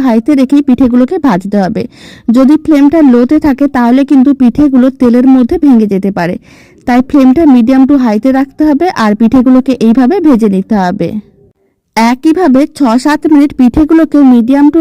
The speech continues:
high ফ্লেমে উল্টে পাল্টে বেশ লাল লাল করে ভেজে নিয়েছিলাম। সমস্ত খেজুর পিঠাগুলো ভাজা হয়ে গেছে। এখন পিঠেগুলোকে তুলে একটা যে কোনো পাত্রের মধ্যে সার্ভ করে নিতে হবে। আর এই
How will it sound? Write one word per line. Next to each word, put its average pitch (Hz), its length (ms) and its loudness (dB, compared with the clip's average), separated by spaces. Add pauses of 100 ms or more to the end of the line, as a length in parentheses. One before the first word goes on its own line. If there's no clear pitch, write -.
(120)
high 240 220 0
ফ্লেমে 285 320 2
উল্টে 247 320 0
পাল্টে 269 360 0
বেশ 247 280 0
লাল 220 180 0
লাল 240 220 2
করে 285 200 -2
ভেজে 226 260 0
নিয়েছিলাম। 190 420 -6 (400)
সমস্ত 277 540 0
খেজুর 285 380 0
পিঠাগুলো 294 480 0
ভাজা 269 360 0
হয়ে 220 260 -2
গেছে। 170 440 -6 (540)
এখন 285 420 -2 (380)
পিঠেগুলোকে 320 580 0
তুলে 254 400 0
একটা 277 340 -4
যে 254 200 0
কোনো 311 400 0
পাত্রের 269 380 0
মধ্যে 277 320 2
সার্ভ 214 340 -2
করে 202 220 -2
নিতে 190 240 -4
হবে। 180 300 -2 (460)
আর 220 160 -2
এই 233 120 2